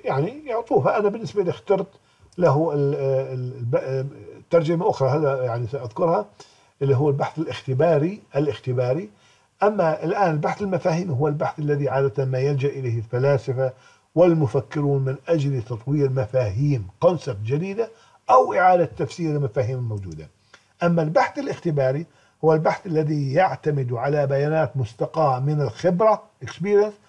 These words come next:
أو المشاهدة الفعلية فقط، وعادة ما يجرى من أجل الوصول إلى استنتاجات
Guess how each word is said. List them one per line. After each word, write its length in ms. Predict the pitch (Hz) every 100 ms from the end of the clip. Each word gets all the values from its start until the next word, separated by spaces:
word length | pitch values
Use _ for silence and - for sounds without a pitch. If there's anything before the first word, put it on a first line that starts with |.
| _ _ _ 185
أو 180 | 185
المشاهدة 800 | 175 156 139 165 185 175 214 220 - _ _ -
الفعلية 800 | 214 226 190 - 151 135 160 190
فقط، 440 | - 165 175 175 - _ _ - -
وعادة 520 | 139 170 190 160 156
ما 200 | 143 143
يجرى 460 | 151 185 165 156 143
من 160 | 139 -
أجل 240 | 190 165
الوصول 400 | 143 131 175 160 165
إلى 120 | 147
استنتاجات 1080 | - - 151 139 143 143 139 147 170 113